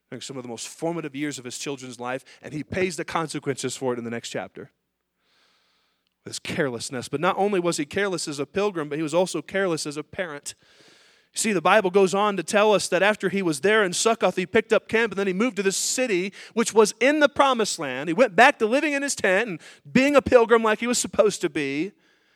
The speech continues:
and having this, uh, mindset of not living for this world, but for eternity, but it was only a show. Because when he moved to Shechem, the Bible says he put his tent right up next to the city. He tried to get as close to the world as he could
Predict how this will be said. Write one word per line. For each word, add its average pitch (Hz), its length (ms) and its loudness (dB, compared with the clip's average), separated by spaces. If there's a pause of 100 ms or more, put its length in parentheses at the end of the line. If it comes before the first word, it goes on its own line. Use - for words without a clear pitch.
(100)
and 147 100 -6
having 226 320 2
this, 220 220 4 (200)
uh, 175 100 4 (140)
mindset 226 420 4
of 202 100 2
not 214 200 0
living 220 200 4
for 220 120 -2
this 214 160 -2
world, 208 260 2
but 190 140 -4
for 208 120 -2
eternity, 196 600 -2
but 185 200 2
it 185 40 2
was 180 200 -2
only 208 300 -2
a 185 80 -2
show. 165 440 -4 (300)
Because 170 300 0
when 156 140 -4
he 156 120 -4
moved 196 340 0
to 220 80 -2
Shechem, 190 420 0
the 151 100 -2
Bible 185 300 0
says 202 240 -2
he 156 80 -6
put - 180 4
his 160 140 -2
tent - 260 0
right 208 300 4
up 240 160 4
next 202 240 -4
to 180 100 -2
the 156 80 -4
city. 120 440 -8 (1300)
He - 60 -20
tried 147 200 -2
to 139 60 -8
get 165 160 -2
as 131 120 -6
close 185 300 -2
to 170 40 -6
the 151 100 0
world 165 280 0
as 139 100 -2
he 143 100 -6
could 120 440 -6